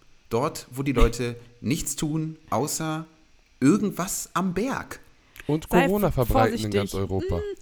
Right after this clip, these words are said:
Speaker 3: sei mal, seid mal ganz vorsichtig. Wir haben ganz viele ZuhörerInnen aus Österreich, die, äh, die mich schon angeschrieben haben, ob wir in Deutschland wirklich alle so komisch reden.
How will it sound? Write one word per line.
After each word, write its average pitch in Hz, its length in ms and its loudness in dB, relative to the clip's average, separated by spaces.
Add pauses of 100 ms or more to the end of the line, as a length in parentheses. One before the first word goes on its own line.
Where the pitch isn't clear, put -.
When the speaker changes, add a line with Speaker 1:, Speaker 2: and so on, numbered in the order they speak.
(160)
Speaker 3:
sei 269 200 -2
mal, 277 240 -2
seid 254 180 -2
mal 262 120 0
ganz 294 200 -2
vorsichtig. 262 480 0
Wir 220 60 2
haben 214 140 0
ganz 269 260 -2
viele 277 200 0
ZuhörerInnen 240 1040 0 (380)
aus 226 220 0
Österreich, 233 720 -2 (100)
die, 214 300 -2
äh, 202 420 -2 (480)
die 214 80 -4
mich 240 180 -2
schon 247 140 4
angeschrieben 233 540 -2
haben, 214 180 -2
ob - 220 -6
wir 208 100 2
in 196 60 -4
Deutschland 202 400 0
wirklich 196 320 -4
alle 226 160 4
so 180 100 -4
komisch 170 400 -4
reden. 165 420 -6